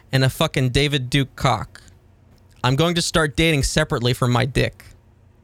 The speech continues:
Now, I always thought he said that he had a Nazi dick. Or, like, that his dick is like a Nazi. But no,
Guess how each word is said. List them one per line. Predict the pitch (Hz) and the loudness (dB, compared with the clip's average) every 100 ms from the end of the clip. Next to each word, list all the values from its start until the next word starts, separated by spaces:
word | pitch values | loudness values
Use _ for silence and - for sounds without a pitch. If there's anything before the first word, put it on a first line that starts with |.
| _ _ _ _ _ _ - _ - _ _ - _ _ _ _ - | _ _ _ _ _ _ -20 _ -20 _ _ -20 _ _ _ _ -4
Now, | 147 147 | 0 2
I | 147 175 | 2 2
always | 220 185 | 2 0
thought | - 147 147 | 0 0 0
he | - | 0
said | 139 - 147 131 | -2 0 0 0
that | 131 | 0
he | 135 | 2
had | 127 | 2
a | 120 | 2
Nazi | 123 135 - 123 | 2 0 -2 -6
dick. | 113 - - - - _ _ _ _ _ - | -4 -6 -8 -20 -20 _ _ _ _ _ -4
Or, | 135 | -2
like, | 135 131 | 0 0
that | 139 | 0
his | 127 | 0
dick | 123 147 | -2 -2
is | 139 131 | 0 -2
like | 123 | 0
a | |
Nazi. | 120 117 120 - 110 - - _ - - - - - | 0 0 -2 -4 -8 -8 -20 _ -20 -20 -20 -20 -4
But | 147 | 0
no, | 151 165 151 127 120 | 2 2 2 0 0